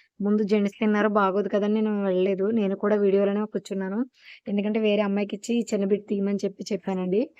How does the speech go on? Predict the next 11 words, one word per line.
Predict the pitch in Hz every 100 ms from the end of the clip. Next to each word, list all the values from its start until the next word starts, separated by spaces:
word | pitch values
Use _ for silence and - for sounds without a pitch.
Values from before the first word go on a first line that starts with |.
| 339 - _
So, | - 220
మేమంతా | 220 208 196 220
భోజనానికి | 208 202 196 208 208
కూర్చున్నాం. | 202 214 202 208
నేను, | 202 190 202
మా | 202
పిల్లలు, | 202 190 196
మేనగోడలు, | 196 190 185 190 190 190
మా | 202 185
ఆడపడుచు | 185 180 185 208
అందరమని. | 185 185 185 190